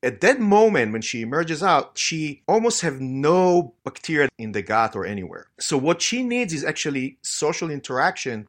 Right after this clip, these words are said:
with other colony members to initiate that colonization of new bacteria that will enter the gut. And it turned out that it's a very similar process, for example, even for human babies. The contact with the mom early on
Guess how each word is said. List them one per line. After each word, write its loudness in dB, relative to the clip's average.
with -2
other -2
colony 2
members -2
to -6
initiate 0
that 0
colonization 0
of -6
new -6
bacteria -2
that -4
will -4
enter -6
the -8
gut. 0
And 0
it -10
turned 4
out 6
that 0
it's -6
a -14
very 2
similar -2
process, -6
for -8
example, -10
even -10
for -12
human -8
babies. -16
The -10
contact 0
with -8
the 0
mom 4
early 0
on 2